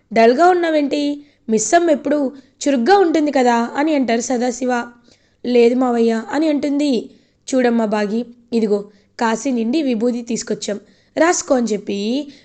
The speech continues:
విభూదిని పాపం పెడతారు నిర్మలమ్మ. "ఏంటమ్మా, ఏమైందని?" అడుగుతారు. "అత్తయ్య, మావయ్య, మీకు చాలా అనుభవం ఉంది కదా,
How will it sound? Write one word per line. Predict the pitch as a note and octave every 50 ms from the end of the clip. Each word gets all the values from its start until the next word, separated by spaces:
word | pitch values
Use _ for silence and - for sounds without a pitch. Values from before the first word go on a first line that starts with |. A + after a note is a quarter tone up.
| _ -
విభూదిని | A#3 B3+ A3+ A3 D#4 D4+ E4 D#4+ D4
పాపం | C4+ B3 A3 A3+ G#3+ G#3
పెడతారు | G3+ G3+ G3 G3 G3+ A3 G#3 G3 F#3+ F3+ G3 B3
నిర్మలమ్మ. | C#4+ C4+ B3+ A3+ A3 A#3+ B3 B3 A#3+ A#3+ B3+ B3+ A#3 G#3+ - _ _ _ _ _ _ - -
"ఏంటమ్మా, | G#3+ A3 A#3 C4 C4+ F4 E4 C#4+ A#3 G#3+ G#3 A3+
ఏమైందని?" | A#3+ A3+ G#3+ A3 B3+ D4+ D#4 D4+ D4 D4 C#4+ C#4
అడుగుతారు. | B3+ C4 B3+ - B3+ B3 B3+ A#3 G3+ - - - _ _ _ _ -
"అత్తయ్య, | A3 A3 G#3+ - B3+ A#3 A#3 A#3+ B3 A#3+ - - _ _ _ _ _ _ -
మావయ్య, | A#3 A#3 A#3 A3+ A3 A3+ A3+ A3+ A#3 A#3 - - _ _ _ _ _ _ _ -
మీకు | B3+ C4+ C#4 C4+ C#4 C#4+ C#4 C#4 C4 B3 - - - - - A#3+
చాలా | G#3+ G#3 A#3 C4
అనుభవం | C4 A#3 A#3 A#3 C4+ C#4+
ఉంది | C#4+ C4+ A#3+ A#3+
కదా, | A#3+ A3 A3 A3+ A3+